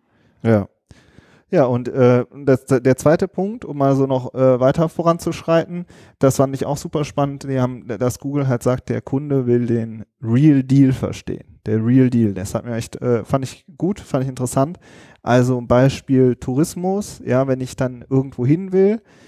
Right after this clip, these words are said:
dann, ähm, will ich, suche ich erstmal nach Experience ganz viel.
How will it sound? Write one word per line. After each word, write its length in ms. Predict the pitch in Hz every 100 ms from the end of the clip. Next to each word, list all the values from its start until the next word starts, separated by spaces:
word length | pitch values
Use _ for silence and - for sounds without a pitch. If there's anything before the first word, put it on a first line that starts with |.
| _ _ _
dann, 400 | - 139 147 143 -
ähm, 420 | 139 139 135 127
will 140 | 143 147
ich, 260 | 147 -
suche 280 | - 135 139
ich 120 | 147
erstmal 380 | 127 139 - 139
nach 240 | 135 131 -
Experience 800 | 135 - - 175 165 120 101 -
ganz 240 | 104 101 -
viel. 260 | 107 -